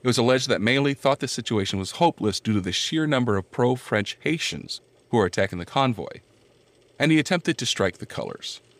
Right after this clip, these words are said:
The officer's reports also commended Porter, stating that he had saved Experiment and her convoy by acting on his own initiative to ignore Maley's defeatism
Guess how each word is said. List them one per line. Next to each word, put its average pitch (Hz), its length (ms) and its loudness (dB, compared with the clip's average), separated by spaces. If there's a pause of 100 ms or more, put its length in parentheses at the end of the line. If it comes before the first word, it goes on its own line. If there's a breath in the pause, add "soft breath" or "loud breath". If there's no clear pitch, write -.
(440)
The 139 80 4
officer's 147 300 2
reports 110 500 0
also 113 260 2
commended 110 540 0
Porter, 55 400 -10 (120)
stating 135 360 2
that 117 140 0
he 143 100 0
had 120 140 0
saved 180 360 2
Experiment 92 540 -2
and 127 180 0
her 120 140 0
convoy 104 640 -2 (100)
by 101 240 4
acting 104 600 -2 (100)
on 101 160 2
his 98 100 0
own 131 220 2
initiative 117 460 0
to 92 120 -2
ignore 117 340 4
Maley's 98 460 0
defeatism 90 840 -6